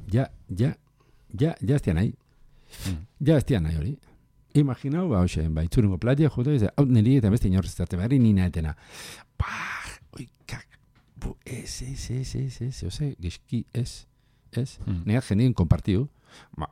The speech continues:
Speaker 1: tipo batzu baldin badu taula batekin, txesun jabe iteina, ba, bueno, hori kuda berko jau, konpondu berko jau, oso zein berko jau.
Speaker 2: Mhm.
Speaker 1: Baina niztea nahi nere, neri izeti, eh? Imaginatze, Izarraitz osue hiri izeti, eh? Hori zen
Speaker 2: Sí, sí,
Speaker 1: mierda
Speaker 2: ni
Speaker 1: da.
Speaker 2: imagino.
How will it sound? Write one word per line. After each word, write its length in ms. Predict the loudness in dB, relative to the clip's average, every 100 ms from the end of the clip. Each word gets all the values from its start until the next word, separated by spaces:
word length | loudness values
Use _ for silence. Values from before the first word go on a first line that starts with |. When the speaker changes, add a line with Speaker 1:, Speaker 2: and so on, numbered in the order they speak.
| -6
Speaker 1:
tipo 200 | -2 0
batzu 180 | 2
baldin 180 | 2 2
badu 140 | 2 2
taula 280 | 2 2 2
batekin, 360 | 0 2 2
txesun 240 | 2 2 2
jabe 240 | 4 4
iteina, 300 | 4 4 4
ba, 120 | 4 2
bueno, 200 | 2 2
hori 140 | 2
kuda 240 | 2 2 2
berko 180 | 2 0
jau, 200 | 0 0
konpondu 320 | 0 2 2
berko 160 | 2
jau, 80 | 2
oso 140 | 2 2
zein 140 | 0
berko 200 | 0 -2
jau. 120 | -2
Speaker 2:
Mhm. 380 | -2 -4 -6 -6 -2
Speaker 1:
Baina 180 | 0 2
niztea 240 | 4 4
nahi 160 | 2 2
nere, 300 | 2 2 2
neri 240 | 2 2
izeti, 320 | -2 -4 -4
eh? 80 | -6 -8 -18 -6 2
Imaginatze, 480 | 4 4 4 4 2
Izarraitz 400 | 0 2 4 2 2
osue 260 | 2 2 2
hiri 180 | 4 4
izeti, 360 | 4 2 0 -4
eh? 100 | -6 _ _ _ _ _ -2
Hori 120 | 2
zen 140 | 4
Speaker 2:
Sí, 100 | 6
sí, 120 | 8
Speaker 1:
mierda 80 | 6
Speaker 2:
ni 60 | 4
Speaker 1:
da. 80 | 2
Speaker 2:
imagino. 300 | 0 -2